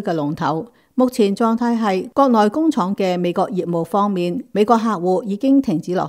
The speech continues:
單。A 回覆話肯定巨額虧損。喺四月八號，微博有一篇網文，亦都同大家分享一下。網友話，漲到百分之五十四嘅時候，做外貿嘅朋友焦慮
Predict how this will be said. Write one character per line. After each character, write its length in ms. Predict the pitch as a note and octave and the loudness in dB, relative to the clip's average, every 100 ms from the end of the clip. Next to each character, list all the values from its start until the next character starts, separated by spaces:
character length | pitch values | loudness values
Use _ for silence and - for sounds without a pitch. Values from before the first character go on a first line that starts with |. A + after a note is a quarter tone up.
| - | -4
單。 320 | F#3 F#3+ G#3 _ _ _ | -4 -4 -8 _ _ _
A 180 | - G#3+ | 6 6
回 200 | F#3+ D#3+ | 6 0
覆 160 | D#3 F#3 | -2 -2
話 280 | F3+ E3+ E3+ | -2 -2 -4
肯 180 | F3 G3+ | -4 -2
定 220 | F#3 F3 | -2 -2
巨 80 | E3 | -2
額 220 | D#3+ D3+ | -2 -4
虧 200 | - G#3 | -2 -2
損。 380 | G3 D3+ F#3 A#3 - _ _ - | 0 -2 -2 -6 -12 _ _ -4
喺 160 | G#3 B3 | 0 2
四 160 | A#3 | 2
月 140 | G3 F3+ | 0 0
八 200 | G3 G3 | -2 -2
號， 260 | F#3+ F3+ F3 | 2 2 2
微 160 | F#3+ F#3 | -2 -2
博 180 | G#3 F#3 | -2 -2
有 160 | F3 | -2
一 60 | G#3 | 0
篇 200 | - C#4 | 4 4
網 220 | G#3 D3 E3+ | 4 0 -2
文， 280 | D#3 D#3 A#3 _ _ - | -2 -2 -6 _ _ -4
亦 80 | G3 | 2
都 160 | A#3+ | 2
同 260 | A#3+ F3+ F3 | 2 0 -2
大 160 | F3 F3+ | -4 -4
家 240 | G#3 G#3 | -2 -2
分 160 | A3+ A3 | 0 0
享 180 | E3 | 0
一 40 | F#3+ | -2
下。 400 | F#3+ E3+ E3 C#4 _ _ | -4 -2 -4 -4 _ _
網 180 | F3 F#3 | -4 0
友 160 | F#3 F#3 | 0 2
話， 320 | F3 E3+ A3 _ _ | 2 0 -6 _ _
漲 180 | - C#4 | 4 6
到 180 | C4+ B3+ | 6 4
百 120 | C4 | 2
分 200 | A#3+ G#3+ | 0 -2
之 160 | C#4+ D4 | -2 -2
五 140 | E3+ | -2
十 140 | F#3 F#3 | -4 -6
四 140 | - F3+ | -4 -4
嘅 160 | F3+ | -4
時 180 | F3 D#3+ | -6 -4
候， 300 | E3+ E3+ E3 - | -2 -2 -4 -6
做 160 | G3+ F#3 | -2 0
外 220 | F3+ F3 | 0 -2
貿 220 | F3+ E3+ | -2 -4
嘅 80 | F#3+ | -6
朋 240 | F#3 D#3+ D#3 | -6 -4 -4
友 180 | D3+ | -4
焦 260 | G3 G#3+ G#3+ | -2 0 2
慮 260 | F3+ E3 | 2 0